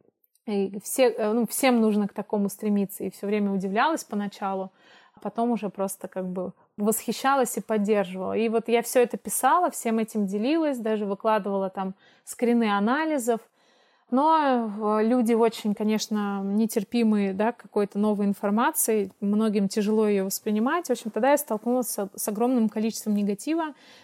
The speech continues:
Начали мне писать, что я такая сякая плохая, что я там хочу, э,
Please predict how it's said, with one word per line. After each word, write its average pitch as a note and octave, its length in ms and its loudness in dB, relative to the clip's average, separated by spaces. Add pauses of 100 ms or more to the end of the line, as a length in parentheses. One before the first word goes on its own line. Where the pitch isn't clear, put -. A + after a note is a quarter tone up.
(100)
Начали A3 400 -2
мне G#3 180 2
писать, G#3 380 -2
что - 160 -8
я G#3 120 -2
такая G#3 340 -4
сякая G3+ 400 -4
плохая, D4 760 -2 (460)
что - 240 -10
я G3+ 180 -2
там G3 320 -4
хочу, G3+ 580 -2 (220)
э, G3+ 560 -4